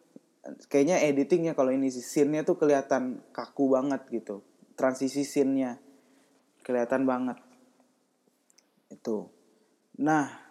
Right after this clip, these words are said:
dari semua cast yang bermain, sayangnya menurut gua scene stealer-nya nggak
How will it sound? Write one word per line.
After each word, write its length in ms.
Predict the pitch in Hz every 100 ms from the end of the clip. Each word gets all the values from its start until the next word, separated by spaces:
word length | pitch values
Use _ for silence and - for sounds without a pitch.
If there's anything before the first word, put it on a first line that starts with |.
| _ _ _ _ _
dari 340 | - 160 165 143
semua 540 | 151 143 131 131 127 - -
cast 320 | 143 135 -
yang 160 | 127
bermain, 500 | 123 117 113 127 175 175 - _ _ _ _ _
sayangnya 480 | - 131 127 135 165
menurut 320 | 165 147 127
gua 160 | 127 156
scene 240 | 160 143
stealer-nya 460 | 135 127 123 120 165
nggak 180 | 147 104